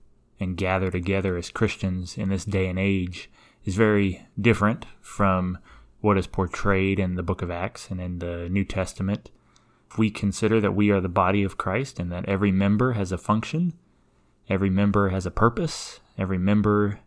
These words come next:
has to be living and active and mobile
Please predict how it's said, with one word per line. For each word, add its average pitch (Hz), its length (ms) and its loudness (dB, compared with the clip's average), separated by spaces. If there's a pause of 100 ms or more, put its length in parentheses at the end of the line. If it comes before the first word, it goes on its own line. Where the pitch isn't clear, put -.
has 107 400 -2
to 101 420 0 (880)
be 95 160 0
living 123 540 2 (120)
and 92 320 -2
active 127 800 -4
and 90 340 -4
mobile 131 640 2